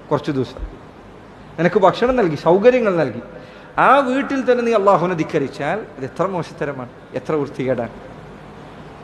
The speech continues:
ഇനി അതും നിനക്ക് കഴിയില്ലെങ്കിൽ അള്ളാഹു കാണാത്ത ഏതെങ്കിലും ഒരിടത്ത് പോയി നീ അവനെ ധിക്കരിക്കുക. അങ്ങനെ ഏത് സ്ഥലമാണുള്ളത്? അള്ളാഹു സുബ്ഹാനഹു വ തആല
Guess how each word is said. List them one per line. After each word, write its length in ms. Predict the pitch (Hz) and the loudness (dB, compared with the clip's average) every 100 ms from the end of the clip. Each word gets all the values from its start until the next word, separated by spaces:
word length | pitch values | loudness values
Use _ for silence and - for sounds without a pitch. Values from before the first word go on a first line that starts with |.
| - - - - - - - - - | -20 -20 -20 -20 -20 -20 -20 -10 2
ഇനി 160 | 190 | 4
അതും 320 | 247 226 285 285 | 6 6 4 2
നിനക്ക് 300 | 269 254 233 | 2 2 2
കഴിയില്ലെങ്കിൽ 480 | 226 254 247 247 254 | 2 2 -2 -2 -2
അള്ളാഹു 400 | 240 262 226 214 208 | -2 0 0 -2 0
കാണാത്ത 400 | 202 233 254 226 | 0 0 0 2
ഏതെങ്കിലും 440 | 202 196 185 190 | 2 2 0 -2
ഒരിടത്ത് 340 | 165 156 - | 0 -2 -4
പോയി 280 | 170 147 160 - - - - - - - | -2 -2 -2 -8 -18 -20 -20 -20 -12 -2
നീ 140 | 160 | 2
അവനെ 260 | 160 147 151 | 2 2 0
ധിക്കരിക്കുക. 560 | 156 196 170 - 143 143 - - - - - | -2 0 0 0 -4 -6 -16 -18 -20 -20 -16
അങ്ങനെ 180 | 190 220 | -10 -2
ഏത് 200 | 214 202 | 2 2
സ്ഥലമാണുള്ളത്? 840 | 202 - 160 175 165 147 135 127 - | 0 -4 0 2 0 0 -2 -4 -2
അള്ളാഹു 420 | 160 160 147 135 | 4 6 4 2
സുബ്ഹാനഹു 560 | 139 135 135 160 147 147 | -8 -10 -6 -4 -4 -6
വ 20 | |
തആല 420 | 143 180 196 220 | -6 -4 -4 -6